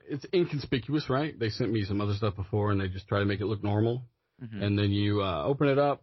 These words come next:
Speaker 1: There's a special print on the inside of the box, you know, like, Series X, pretty cool. And then you got the, the box itself. And, uh, when you open it up, the, the Series X is laying on its side.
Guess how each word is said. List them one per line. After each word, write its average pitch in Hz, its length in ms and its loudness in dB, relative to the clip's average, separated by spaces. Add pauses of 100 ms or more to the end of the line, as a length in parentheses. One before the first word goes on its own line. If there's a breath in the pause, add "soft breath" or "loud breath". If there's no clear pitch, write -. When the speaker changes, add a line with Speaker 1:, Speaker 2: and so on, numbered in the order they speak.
Speaker 1:
There's 104 520 2
a 104 340 2
special 131 560 2
print 131 360 2
on 110 120 2
the 107 120 4
inside 123 260 2
of 123 40 2
the 120 80 4
box, 120 420 0
you 107 120 0
know, 113 160 2
like, 110 300 2 (100)
Series 104 260 2
X, 110 220 0
pretty 107 180 -2
cool. 135 340 2 (360 soft breath)
And 104 180 4
then 104 120 4
you 104 120 0
got 101 160 -2
the, 101 160 0 (140)
the 107 80 0
box 104 320 0
itself. 143 480 0
And, 98 260 2 (160)
uh, 95 220 -6
when 117 120 2
you 147 100 8
open 180 180 2
it 151 100 2
up, 156 160 0
the, 104 140 -2 (240)
the 101 240 2
Series 196 320 0
X 151 160 0
is 110 80 -2
laying 135 180 4
on 120 120 4
its 104 120 -6
side. 123 460 0